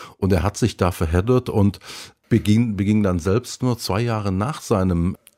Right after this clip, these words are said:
Tod, den man als Freitod kaum bezeichnen wird können, hat der Bayerische Landtag ihn rehabilitiert.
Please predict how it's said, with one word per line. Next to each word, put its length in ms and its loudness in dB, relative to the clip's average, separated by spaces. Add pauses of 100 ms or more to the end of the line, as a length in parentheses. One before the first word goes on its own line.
Tod, 420 2 (380)
den 120 -2
man 120 0
als 180 -2
Freitod 440 0
kaum 200 -2
bezeichnen 540 -2
wird 180 0
können, 280 0
hat 140 -2
der 100 2
Bayerische 420 0
Landtag 480 0
ihn 140 0
rehabilitiert. 1040 0